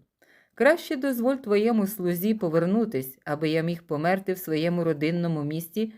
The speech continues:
неподалік гробу мого батька та моєї матері. А от мій син, твій слуга Кімгам, нехай він піде далі з моїм володарем царем. Учини йому те, що вважаєш за краще». І цар відповів: «Гаразд,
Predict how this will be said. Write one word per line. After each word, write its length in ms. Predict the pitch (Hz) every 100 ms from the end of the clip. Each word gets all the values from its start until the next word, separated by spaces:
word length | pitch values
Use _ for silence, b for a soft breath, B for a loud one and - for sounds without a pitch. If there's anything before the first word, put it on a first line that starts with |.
| B B
неподалік 680 | 190 180 175 156 156 185 175
гробу 400 | 151 165 175 170
мого 260 | 151 143 143
батька 440 | 151 175 190 139
та 140 | 139
моєї 420 | 135 135 147 151 143
матері. 540 | 180 175 143 123 - _ _ _ _ _ _
А 140 | - 185
от 240 | 220 226
мій 220 | 226 226
син, 420 | 214 - 294 220 165
твій 300 | - 208 220
слуга 460 | 202 175 185 202
Кімгам, 640 | 214 220 185 190 214 220 B B B -
нехай 360 | 226 254 330
він 240 | 269 247 175
піде 280 | 160 143 139
далі 440 | 147 147 139 139 -
з 100 | 165
моїм 320 | 175 160 156
володарем 640 | 147 160 151 123 127 127
царем. 440 | 135 156 156 127 131 b b b
Учини 460 | 262 294 349 330 185
йому 280 | 160 147
те, 260 | 147 185 196
що 240 | 196 151
вважаєш 420 | 135 139 156 151 151
за 160 | 156
краще». 560 | 156 208 190 - - - _ _ _ _ _ -
І 120 | 147
цар 300 | 143 175 208
відповів: 600 | 190 190 147 131 123 123 - _ -
«Гаразд, 460 | 208 262 139 143